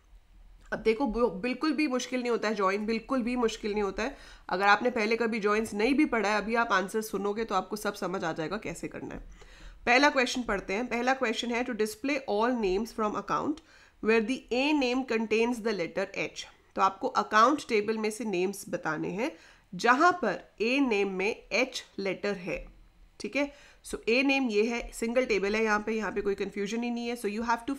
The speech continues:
fetch A name। So fetch के लिए कौन सी कमांड होती है? सिलेक्ट, है ना? So हम क्या लिखेंगे? Select A name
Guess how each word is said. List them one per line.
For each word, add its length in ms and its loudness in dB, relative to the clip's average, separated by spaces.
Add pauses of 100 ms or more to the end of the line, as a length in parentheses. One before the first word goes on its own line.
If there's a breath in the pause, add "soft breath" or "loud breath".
fetch 300 -4
A 160 -2
name। 220 -2 (440 loud breath)
So 80 -6 (100)
fetch 160 -2
के 120 -2
लिए 120 2
कौन 180 2
सी 120 -6
कमांड 340 2
होती 220 -6
है? 160 -4 (680)
सिलेक्ट, 640 -4
है 60 -4
ना? 140 0 (380 loud breath)
So 60 -8
हम 120 -4
क्या 180 6
लिखेंगे? 480 0 (240 loud breath)
Select 720 0 (180)
A 180 6
name 300 0